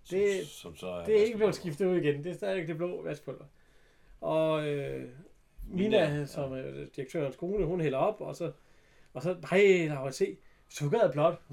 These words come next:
Speaker 1: <laughs> "Det er sgu smart," siger han så. "Går den også i kaffe?" Eller, "Gud, det er ikke kaffe, det er vaskepulver."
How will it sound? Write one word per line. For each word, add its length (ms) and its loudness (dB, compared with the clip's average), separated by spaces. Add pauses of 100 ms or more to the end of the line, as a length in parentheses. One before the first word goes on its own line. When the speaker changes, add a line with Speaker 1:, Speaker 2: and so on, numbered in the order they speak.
(160)
Speaker 1:
<laughs> 340 0
"Det 80 4
er 80 8
sgu 220 -2
smart," 360 -2
siger 120 -8
han 100 -4
så. 120 -2 (500)
"Går 200 8
den 160 8
også 240 8
i 40 0
kaffe?" 260 -4
Eller, 180 2 (480)
"Gud, 140 0
det 80 0
er 80 4
ikke 120 6
kaffe, 240 0
det 100 2
er 40 6
vaskepulver." 480 2